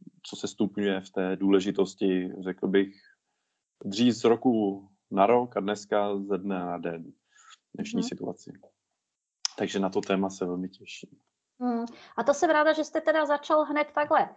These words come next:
Speaker 2: z hurta, protože přesně to je to, co mě zajímá. Máte teda taky pocit, že dejme tomu,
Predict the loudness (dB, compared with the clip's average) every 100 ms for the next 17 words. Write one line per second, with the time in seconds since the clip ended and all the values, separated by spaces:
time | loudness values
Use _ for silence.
0 | _ -10 -4 0 0 2 4 4 4 -2
1 | 0 -2 -2 -4 -6 -4 -4 0 0 0
2 | -6 -4 -2 0 0 0 0 0 0 0
3 | 2 0 2 0 0 -2 -4 -4 -6 -4
4 | -6 -4 -2 -2 -2 -4 -4 -2 -2